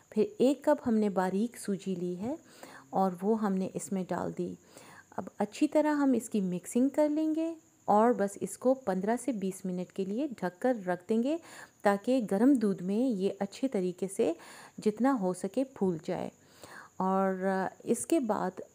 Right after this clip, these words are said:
हमें कोई ख़ास इसमें इंग्रेडिएंट यूज़ नहीं करने, बहुत ज़बरदस्त ये एक रेसिपी है।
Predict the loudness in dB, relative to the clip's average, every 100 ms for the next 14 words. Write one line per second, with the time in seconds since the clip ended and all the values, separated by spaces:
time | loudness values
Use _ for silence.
0 | -6 -2 0 0 2 2 0 -2 -2 -2
1 | -6 -4 -4 0 -2 0 0 0 -2 -2
2 | -4 -4 -4 -2 -2 0 0 0 0 -2
3 | -4 -4 -4 -4 2 2 4 0 0 -4
4 | -4 -6 -4 -6 -4 -8 -6 -10 -8 -8